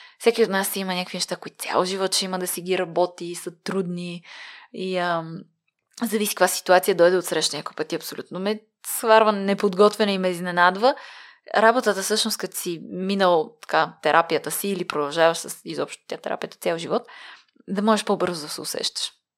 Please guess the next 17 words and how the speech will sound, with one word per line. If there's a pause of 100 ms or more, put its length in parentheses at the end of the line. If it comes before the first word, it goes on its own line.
(180)
Като
дойде
нещо,
което (300)
се
опитва
да
те
вкара
в
някакъв
автоматизиран
процес
от,
а,
детството
още